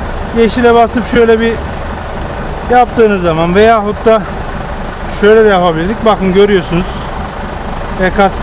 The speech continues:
indi. Şu an dorse arabadan kurtuldu yani. Bağımsız. Öyle diyeyim. Ee, ne yaptım? Stop'a bastım.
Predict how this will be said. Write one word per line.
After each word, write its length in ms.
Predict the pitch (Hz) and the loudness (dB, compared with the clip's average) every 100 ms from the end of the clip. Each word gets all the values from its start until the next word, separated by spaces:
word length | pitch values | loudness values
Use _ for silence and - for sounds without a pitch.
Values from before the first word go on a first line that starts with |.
| 220 | 2
indi. 420 | 208 190 180 202 - - | 4 4 4 2 -2 -2
Şu 140 | 196 196 | 2 4
an 160 | 196 196 - - 202 | 2 0 -6 -4 2
dorse 400 | 202 190 196 185 | 2 2 2 4
arabadan 540 | 196 196 175 208 226 214 202 | 4 2 2 2 0 -2 2
kurtuldu 480 | 214 190 196 180 | 2 2 0 2
yani. 360 | 165 147 135 135 | 2 2 0 0
Bağımsız. 640 | 185 190 175 - 202 - - - - - - - - - | 2 2 0 -2 -4 -4 -6 -6 -6 -8 -8 -8 -6 2
Öyle 300 | 208 196 170 | 4 4 2
diyeyim. 220 | 185 240 214 - - - - - - - 180 | 0 0 -2 -6 -8 -8 -8 -10 -8 -4 0
Ee, 440 | 175 175 175 180 226 | 0 2 2 2 2
ne 40 | |
yaptım? 360 | 240 180 - 226 | 2 0 0 0
Stop'a 420 | - 240 202 180 | 0 2 2 2
bastım. 500 | 226 247 - 262 277 | 2 2 0 0 0